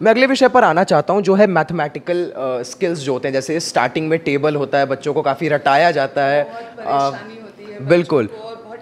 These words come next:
Speaker 2: अ, उनको ऐसा लगता है कि एक बहुत मुसीबत वाला काम है स्कूल जाना और टेबल लर्न करना, टू का टेबल, थ्री का टेबल, टू वन जा टू, टू टू जा फ़ोर। और वो बच्चे को कई बार रिवाइज करना होता है, रिपीट करते रहना पड़ता है।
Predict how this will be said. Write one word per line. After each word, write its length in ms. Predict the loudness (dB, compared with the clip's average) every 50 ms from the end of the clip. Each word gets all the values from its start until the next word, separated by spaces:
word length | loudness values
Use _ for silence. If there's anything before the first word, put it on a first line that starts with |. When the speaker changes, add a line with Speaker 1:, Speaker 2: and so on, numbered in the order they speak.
| -20 -20 -18
Speaker 2:
अ, 340 | -18 -16 -14 -14 -14 -16 -16 -18
उनको 220 | -20 -16 -14 -14 -12
ऐसा 180 | -12 -12 -12
लगता 300 | -12 -12 -12 -12 -10 -10
है 60 | -10
कि 280 | -10 -8 -8 -6 -4 -4
एक 200 | -4 -4 -4 -4
बहुत 280 | 0 2 4 4 4 4
मुसीबत 540 | 2 0 0 -2 -4 -2 0 0 2 2
वाला 180 | 2 2 2 2
काम 280 | 0 -2 -2 -2 -2 -2
है 80 | -2
स्कूल 280 | -2 -4 -4 -2 -2 -2
जाना 360 | 0 0 0 2 2 2 0
और 80 | 0 0
टेबल 340 | 0 0 0 2 2 2
लर्न 240 | 2 2 0 -2 -2
करना, 260 | -4 -4 -4 -4 -4
टू 220 | -4 -6 -6 -8 -4
का 140 | -2 -2 0
टेबल, 300 | 0 0 0 0 0 0
थ्री 200 | -2 -4 -4 -2
का 120 | -2 -2
टेबल, 300 | 0 0 0 0 0 0
टू 120 | 0 2
वन 200 | 2 2 2 2
जा 80 | 0 0
टू, 200 | 0 0 -2 0
टू 140 | 0 -2 -2
टू 160 | -2 -2 0
जा 120 | 0 0
फ़ोर। 200 | 0 0 -2 -4 -4 -8 -16 -20 -18 -6 -2
और 100 | -2 0
वो 120 | 2 2 4
बच्चे 300 | 4 4 4 2 0 -2
को 120 | -2 -2
कई 480 | -2 0 2 2 4 4 2 0 -2 -2
बार 420 | 0 0 2 2 4 2 2 2
रिवाइज 460 | 0 0 2 2 2 2 2 0 0
करना 260 | -2 -2 -2 0 0
होता 220 | -2 -2 -2 -2 -2
है, 60 | -2
रिपीट 380 | -2 -4 -6 -6 -6 -6 -6 -4
करते 280 | -4 -4 -2 -2 -2
रहना 240 | -2 -2 -2 -4 -4
पड़ता 280 | -4 -6 -6 -6 -6 -8
है। 100 | -8